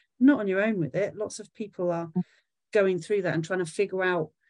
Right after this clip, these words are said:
Speaker 1: what their next steps are. And I guess we're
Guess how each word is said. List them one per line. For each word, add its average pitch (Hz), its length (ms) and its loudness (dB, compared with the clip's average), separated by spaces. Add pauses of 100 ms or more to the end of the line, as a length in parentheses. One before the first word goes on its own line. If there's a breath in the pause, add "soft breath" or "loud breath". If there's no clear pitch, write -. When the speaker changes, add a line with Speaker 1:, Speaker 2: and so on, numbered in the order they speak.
(440)
Speaker 1:
what 190 160 0
their 196 100 6
next 196 300 0
steps 165 280 -4
are. 233 200 2
And 175 100 -2
I 196 40 -2
guess 226 440 -4
we're 214 280 4